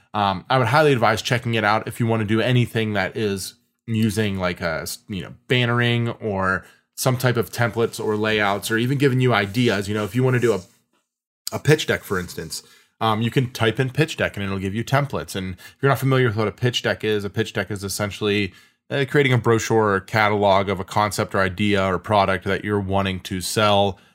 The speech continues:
um, and then breaking it down into slides or, you know,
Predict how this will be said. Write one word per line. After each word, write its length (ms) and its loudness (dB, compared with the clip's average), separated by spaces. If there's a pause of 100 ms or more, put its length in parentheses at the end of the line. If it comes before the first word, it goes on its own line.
(100)
um, 240 2
and 80 0
then 100 0
breaking 320 2
it 120 0
down 260 2
into 160 -6
slides 460 0
or, 100 -6 (320)
you 100 -12
know, 160 -12